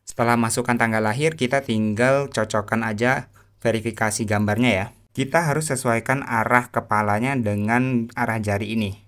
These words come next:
Misalnya ini tadi arahnya ke arah kiri ya, jadi kita cocokkan. Kalau sudah sama nih arahnya, tinggal di submit aja.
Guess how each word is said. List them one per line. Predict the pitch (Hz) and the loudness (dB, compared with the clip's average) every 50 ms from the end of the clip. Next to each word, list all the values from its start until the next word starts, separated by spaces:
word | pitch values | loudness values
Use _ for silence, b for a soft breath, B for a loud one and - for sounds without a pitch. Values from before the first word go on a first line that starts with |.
| - | -14
Misalnya | - 104 98 - 104 104 107 113 117 117 | -12 -10 -8 -6 -6 -4 -4 -4 -4 -2
ini | 113 113 120 | -2 -2 -2
tadi | 120 120 113 117 123 123 | -2 -2 -2 -2 -2 -2
arahnya | 107 104 104 101 110 117 117 | -2 -2 -2 -4 -6 -6 -6
ke | - | -6
arah | 104 107 104 - | -6 -6 -8 -10
kiri | 117 113 113 101 | -10 -8 -6 -6
ya, | 95 | -6
jadi | 92 92 98 101 | -6 -8 -10 -10
kita | 101 - - - - - - | -12 -12 -12 -8 -10 -10 -10
cocokkan. | 104 101 - 104 101 - 123 120 139 156 175 165 b b b b b b b | -10 -12 -10 -10 -8 -4 -2 0 0 0 -4 -10 b b b b b b b
Kalau | - 113 110 110 107 | -2 0 0 0 0
sudah | - 117 104 104 | -2 -2 -2 -2
sama | 104 - 120 135 143 135 131 | 0 0 0 0 0 0 -2
nih | 127 117 - | -2 -2 -2
arahnya, | 107 104 101 95 95 110 123 135 131 - | -2 -2 -2 -4 -2 -2 -2 -2 -4 -4
tinggal | 104 104 104 101 107 110 113 117 | -4 -4 -4 -2 -2 -2 -2 -2
di | 104 101 98 | -2 -4 -6
submit | - - 101 98 - 110 107 - | -4 -4 -4 -4 -4 -6 -6 -6
aja. | - 110 104 107 104 87 - | -6 -6 -4 -4 -4 -4 -6